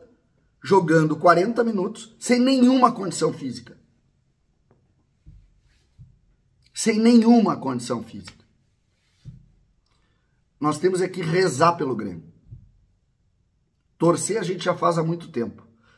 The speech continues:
Agora chegou a hora de rezar pelo Grêmio. É isso que nós precisamos fazer. Não tem outra saída. O,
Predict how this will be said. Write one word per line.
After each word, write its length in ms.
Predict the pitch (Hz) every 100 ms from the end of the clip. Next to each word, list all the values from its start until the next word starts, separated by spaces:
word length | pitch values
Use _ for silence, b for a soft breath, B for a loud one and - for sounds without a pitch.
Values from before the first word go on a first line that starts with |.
| _
Agora 360 | 123 135 170 185
chegou 300 | 175 156 151
a 60 |
hora 140 | 165 170
de 140 | 160
rezar 800 | 139 170 196 156 151 151 - -
pelo 200 | 143 143
Grêmio. 300 | 120 95 - _ _ _ _ _ _ _ _ _ _ _ _ _
É 100 | 139
isso 220 | 151 160
que 80 | -
nós 160 | 151 135
precisamos 420 | - 131 131 131
fazer. 340 | 135 107 - _ _ _ _ _ _ _ _ _ _ _ _ _ -
Não 240 | 139 143
tem 200 | 127 143
outra 240 | 139 131 135
saída. 400 | 139 120 - _ _ _ _ _ _ _ _ _ _ _ _ _ _ _ _ _ _ _ _ _ _ _ _ _ -
O, 1120 | 131 135 131 127 123 120 113 107 104 92